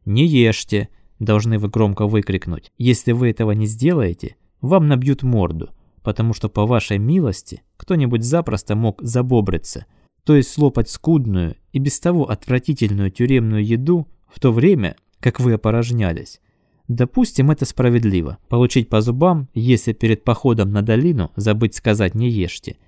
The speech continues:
Но в самом деле, кому было бы приятно обедать, когда в метре от него, отгородившись всего лишь полотенцем,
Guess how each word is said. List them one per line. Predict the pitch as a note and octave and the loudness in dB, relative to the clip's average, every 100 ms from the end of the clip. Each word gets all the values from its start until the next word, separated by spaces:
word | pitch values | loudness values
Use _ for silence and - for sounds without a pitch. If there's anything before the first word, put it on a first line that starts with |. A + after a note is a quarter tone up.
| _ _ _ - | _ _ _ 0
Но | C#3+ | 0
в | D3+ | 2
самом | D3 A2 G2 | 0 2 0
деле, | G2+ E2 - _ _ - | 0 -4 -6 _ _ -4
кому | C3 F3+ | 2 2
было | F#3 D3+ B2+ | 4 4 4
бы | A2 | 2
приятно | G2+ B2 B2+ A2+ G#2+ F2+ | 0 2 2 2 0 -2
обедать, | F#2+ E3+ D3 - _ | 0 0 -2 -6 _
когда | G#2+ A2+ G#2+ | -4 0 2
в | |
метре | A2+ A2+ G#2+ F#2+ | 2 0 0 -4
от | - | -2
него, | G2+ B2+ F3 - - - _ | -2 -2 -2 -6 -20 -20 _
отгородившись | G#2 - B2+ C3+ C3 A2+ G#2+ - | -8 2 4 4 2 0 -4 -4
всего | B2+ A#2 | 0 0
лишь | F#2+ - | 0 0
полотенцем, | A2+ C3+ - G#2 E2+ - A2 | 0 0 0 -2 -2 -8 -14